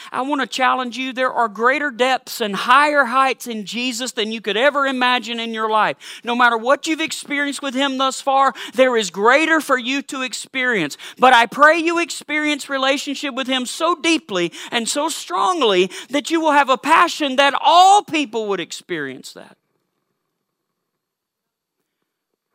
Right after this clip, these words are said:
That I want all people to know what I know in Jesus. That I want all people to know that that Bible, that truth of God's Word, is actually true. It is reality for us who are in Christ.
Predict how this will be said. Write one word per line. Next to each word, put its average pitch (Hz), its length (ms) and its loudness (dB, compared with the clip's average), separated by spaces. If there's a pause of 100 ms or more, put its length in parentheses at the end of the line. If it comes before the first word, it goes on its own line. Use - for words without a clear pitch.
(100)
That 254 100 -6
I 285 60 0
want 349 200 4
all 381 300 4
people 320 400 2
to 247 120 -2
know 226 340 2
what 208 260 0
I 311 160 8
know 247 420 2
in 180 140 -4
Jesus. 190 840 -6 (320)
That 277 100 2
I 311 60 4
want 359 200 -2
all 381 240 2
people 320 360 0
to 277 80 -2
know 269 240 4
that 220 160 -4
that 285 360 0
Bible, 285 520 4
that - 360 -2
truth 349 400 -4
of 302 160 -6
God's 277 320 2
Word, 311 400 -2 (220)
is 349 300 2
actually 277 560 -4
true. 359 540 -2
It 254 120 -2
is 330 260 0
reality 285 640 2
for 240 220 -4
us 220 180 -6
who 214 140 -12
are 190 120 -8
in 175 140 -12
Christ. 165 560 -18